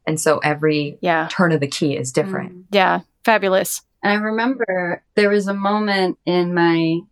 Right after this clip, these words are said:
Speaker 3: career where I was a researcher and doing a lot of data-driven educational research, behavioral research. And I remember connecting with my first grade teacher and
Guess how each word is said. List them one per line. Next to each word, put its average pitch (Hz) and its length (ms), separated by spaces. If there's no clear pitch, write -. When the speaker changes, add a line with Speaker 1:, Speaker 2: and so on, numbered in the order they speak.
Speaker 3:
career 160 420
where 175 240
I 170 160
was 170 380
a 180 80
researcher 165 800
and 170 300
doing 165 520
a 165 120
lot 160 420
of 160 300
data-driven 165 1040
educational 175 640
research, 196 720
behavioral 170 480
research. 190 840
And 165 500
I 165 60
remember 208 600
connecting 180 500
with - 120
my 165 140
first 160 300
grade 160 200
teacher - 480
and 175 440